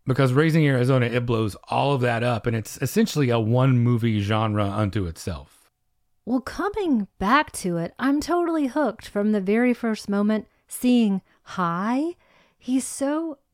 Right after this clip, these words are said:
Speaker 2: gentle and endearing with that smitten face. He's also in prison, though, one of those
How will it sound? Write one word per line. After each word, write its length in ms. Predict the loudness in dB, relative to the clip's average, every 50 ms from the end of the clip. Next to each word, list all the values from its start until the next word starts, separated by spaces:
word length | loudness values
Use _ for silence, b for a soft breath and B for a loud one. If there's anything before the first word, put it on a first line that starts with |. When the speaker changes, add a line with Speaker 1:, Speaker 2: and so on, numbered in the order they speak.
| _ _ _
Speaker 2:
gentle 680 | -16 -10 -6 -4 -2 -2 -2 -4 -4 -2 -2 -2 -2
and 180 | -2 -2 0 0
endearing 920 | 2 2 0 0 -2 0 0 0 2 2 2 2 2 2 2 2 0 -2
with 180 | -2 -4 -4 -2
that 220 | -4 -4 -4 -6
smitten 500 | -10 -8 -4 -2 -2 -2 -2 -2 -6 -6
face. 440 | -6 -4 -2 0 0 0 -2 -4 -4
He's 160 | -4 0 2
also 280 | 2 2 2 0 0 0
in 160 | 0 0 -2
prison, 460 | -2 2 4 4 4 4 2 0 0
though, 260 | 0 0 -2 -2 -2
one 240 | -2 0 0 2 2
of 80 | 4 4
those 320 | 4 4 4 2 0